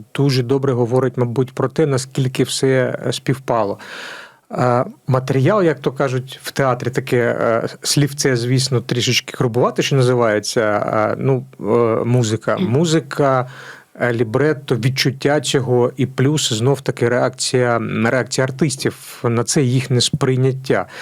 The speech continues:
а, спочатку, може, трішечки десь відсторонена і навіть недовірлива. Ну, таке буває, чому, чому ні. І, і потім. А як от, <laughs> цікаво, знаєте, ви, м, також, е, е, також згадали про те, що ви, е,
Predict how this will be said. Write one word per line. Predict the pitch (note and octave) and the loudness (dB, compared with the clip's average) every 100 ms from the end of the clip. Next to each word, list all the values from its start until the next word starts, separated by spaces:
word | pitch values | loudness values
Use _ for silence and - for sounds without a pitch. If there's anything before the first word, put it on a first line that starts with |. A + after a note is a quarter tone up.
| - - - - | -14 -16 -18 -4
а, | A#2 | -2
спочатку, | - - - C3+ C3 A#2+ | -2 -2 0 -2 -2 0
може, | A#2+ A#2 | 0 0
трішечки | B2+ A2 A2+ - | -2 0 -2 -2
десь | G#2+ A#2+ - - | 0 0 -2 -4
відсторонена | A2 A2 - B2 B2 A#2+ A2+ | -2 -2 0 2 2 2 2
і | A#2 | 2
навіть | B2 A#2 - | 2 0 0
недовірлива. | A2+ A#2+ C#3 G3+ C3+ A2 | 0 2 2 4 2 2
Ну, | A#2+ | 0
таке | C3 C3 | 0 -2
буває, | G#2+ A2 A2 C#3+ A#2+ | -2 0 2 2 0
чому, | - A2+ A2 | -2 -2 -2
чому | - A#2 A#2 | 0 2 2
ні. | A2+ A2 | 2 0
І, | A2+ A2+ | 0 -2
і | A#2+ A2+ | -2 -2
потім. | - C#3+ C3 B2 - - - | 0 0 0 -4 -6 -6 -2
А | A#2+ | 2
як | F#3+ A3 | 2 0
от, | - - D3 C3 | 0 0 0 -4
<laughs> | - - | -8 -6
цікаво, | - C#3 C#3+ C#3 | -2 0 2 2
знаєте, | A#2+ E3 D#3+ B2 | 2 2 2 0
ви, | A#2+ C3 | 4 2
м, | A#2+ A#2+ A#2+ A#2+ A#2+ | 2 0 0 0 0
також, | C3 B2+ C#3+ - - - | -2 2 0 2 -2 0
е, | B2+ | 2
е, | A#2+ A2+ A2+ - A2+ A2+ | 2 2 0 2 2 2
також | - A#2+ B2 | 0 -2 0
згадали | A#2 A#2 A#2+ A#2 | 0 0 0 0
про | - B2+ | -2 -4
те, | - B2 | 0 -2
що | - B2 | 0 0
ви, | A2 A#2+ A#2 A2+ A2 A2 | 2 2 4 4 2 2
е, | - - A2 G#2+ - | 0 0 2 0 0